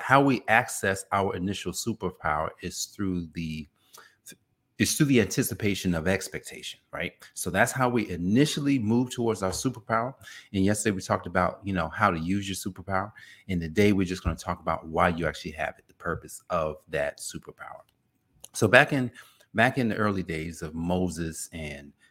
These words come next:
you know, the children of Israel, um, they, they, they came out of somewhere.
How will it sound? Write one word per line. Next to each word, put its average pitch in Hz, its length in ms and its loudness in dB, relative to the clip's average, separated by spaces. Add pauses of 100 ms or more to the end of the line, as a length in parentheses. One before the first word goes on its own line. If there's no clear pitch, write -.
(140)
you 90 80 -2
know, 78 160 -4
the 78 80 -8
children 87 320 -2
of 73 100 -6
Israel, 78 560 -2
um, 76 380 -6
they, 113 380 6 (720)
they, 101 420 4
they 95 160 2
came 98 480 -4
out 85 180 -2
of 71 140 -10
somewhere. - 320 -16